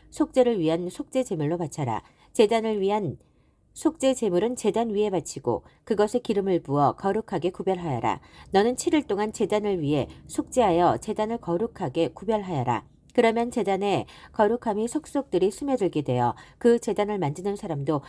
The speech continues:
거룩하게 될 것이다. 제단 위에 바쳐야 할 것은 이러하다. 일 년 된 어린 양, 어린 양 두 마리를 날마다 바치되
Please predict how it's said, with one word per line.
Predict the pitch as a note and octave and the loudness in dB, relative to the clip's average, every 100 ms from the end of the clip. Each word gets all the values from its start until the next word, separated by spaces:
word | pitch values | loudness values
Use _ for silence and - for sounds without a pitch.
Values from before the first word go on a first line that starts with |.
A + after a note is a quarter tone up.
| - | -12
거룩하게 | - F#3 G3+ G#3 F#3+ | -4 -2 -2 -2 -4
될 | F3+ D3+ | -2 -2
것이다. | D3+ - - G2 - _ _ _ | -4 -4 -2 -2 -4 _ _ _
제단 | - A3 B3+ B3 | 2 4 4 2
위에 | F#3+ G#3 | 0 -4
바쳐야 | - F3+ - A3+ | -4 -6 -4 -2
할 | G#3 | -4
것은 | - C#3 D3+ A3 | -2 -4 -4 -4
이러하다. | F3 D#3+ B2+ G#2+ - - _ - | -2 -2 -2 -2 -4 -10 _ 0
일 | A#3+ | 2
년 | A#3+ A3 | 2 0
된 | A#3+ - | -2 0
어린 | F3+ G#3+ G#3+ G#3+ | -2 -2 -4 -2
양, | G#3 E3 - _ - | -2 -2 -10 _ 4
어린 | F#3+ A3+ A#3 | 4 4 0
양 | A#3 A#3 | -4 -4
두 | - G3+ | -4 -2
마리를 | G#3+ E3+ C#3 D#3 | 0 -2 -2 -2
날마다 | C3 F3 A3 A3+ | -2 -2 -2 -2
바치되 | F3 C3 - - A2+ | -4 -4 -6 -4 -6